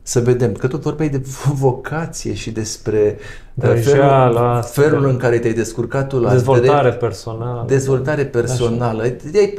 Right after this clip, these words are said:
Speaker 1: pierdut patru ani în viață făcând drept.
Speaker 2: Nu, nu
Speaker 1: Ce
Speaker 2: i-am
Speaker 1: nu ți-a
Speaker 2: pierdut.
Speaker 1: plăcut?
Speaker 2: Nu i-am pierdut.
Speaker 1: Nu i-ai pierdut.
Speaker 2: Nu i-am,
Speaker 1: I-ai
Speaker 2: nu-i consider
Speaker 1: câștigat.
Speaker 2: pierduți. Uh, mi-a fost de folos.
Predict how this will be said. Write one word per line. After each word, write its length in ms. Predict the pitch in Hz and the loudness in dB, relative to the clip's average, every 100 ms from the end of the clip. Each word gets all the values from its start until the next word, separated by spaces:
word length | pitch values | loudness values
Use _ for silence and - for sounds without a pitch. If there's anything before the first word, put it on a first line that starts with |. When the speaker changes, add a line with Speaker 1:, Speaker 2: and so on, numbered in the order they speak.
| - | -10
Speaker 1:
pierdut 340 | - 190 190 190 | 0 0 0 -4
patru 300 | 175 165 151 | -6 -4 -4
ani 220 | 120 113 | -4 -4
în 120 | 107 | -4
viață 340 | 101 113 95 95 | -2 -2 -2 -6
făcând 380 | - - 101 95 | -12 -10 -6 -6
drept. 400 | 92 85 85 - | -4 -4 -6 -2
Speaker 2:
Nu, 140 | 143 170 | 0 2
nu 100 | 143 | 2
Speaker 1:
Ce 80 | 143 | 2
Speaker 2:
i-am 100 | 120 | 2
Speaker 1:
nu 100 | 104 | 2
ți-a 140 | 139 | 2
Speaker 2:
pierdut. 200 | 98 95 | 0 -2
Speaker 1:
plăcut? 220 | 90 - | -8 -4
Speaker 2:
Nu 180 | 123 139 | 0 0
i-am 140 | 123 | 0
pierdut. 240 | 95 101 110 | -4 -4 2
Speaker 1:
Nu 60 | |
i-ai 100 | 143 | 2
pierdut. 240 | - 98 131 | 2 -2 -2
Speaker 2:
Nu 60 | |
i-am, 100 | 143 113 | 0 0
Speaker 1:
I-ai 40 | 156 | 2
Speaker 2:
nu-i 40 | 190 | 2
consider 380 | 190 - 135 | 2 2 2
Speaker 1:
câștigat. 100 | 127 | 0
Speaker 2:
pierduți. 420 | - 117 107 101 - - - - - | 0 -2 -2 -8 -10 -20 -20 -20 -8
Uh, 580 | 123 131 127 123 120 113 110 110 - | 0 4 4 2 0 -4 -8 -12 -14
mi-a 220 | - 131 | -4 -4
fost 220 | 135 175 147 | -2 -4 -6
de 60 | |
folos. 500 | 139 127 98 87 - | -6 -6 -6 -8 -14